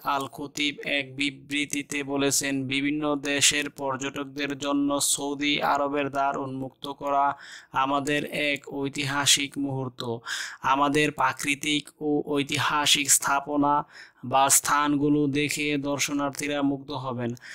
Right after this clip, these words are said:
আমাদের রয়েছে ইউনেস্কোর পাঁচটি বিশ্ব ঐতিহ্য, আকর্ষণীয় সংস্কৃতি ও মনোরম প্রাকৃতিক সৌন্দর্য।"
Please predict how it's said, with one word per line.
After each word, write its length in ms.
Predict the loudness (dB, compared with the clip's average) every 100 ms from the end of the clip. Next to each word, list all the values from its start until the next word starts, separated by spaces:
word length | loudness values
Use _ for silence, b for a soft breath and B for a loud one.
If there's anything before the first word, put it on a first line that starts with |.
| B B
আমাদের 580 | 2 4 4 2 0 2
রয়েছে 500 | 2 2 2 2 0
ইউনেস্কোর 840 | 0 0 0 2 0 -2 -4 -6 -4
পাঁচটি 560 | 0 2 2 0 -4
বিশ্ব 540 | -2 4 6 6 4 -2
ঐতিহ্য, 760 | -2 -2 -4 -4 -2 0 0 0
আকর্ষণীয় 800 | 0 0 -2 0 2 2 0 0
সংস্কৃতি 880 | 0 -2 -4 -4 -2 -2 -2 -2 -2
ও 340 | -2 0 2 2
মনোরম 560 | 0 2 2 2 2
প্রাকৃতিক 680 | 0 -2 -2 -6 -2 0 2
সৌন্দর্য।" 720 | 2 2 0 0 -2 -4 -6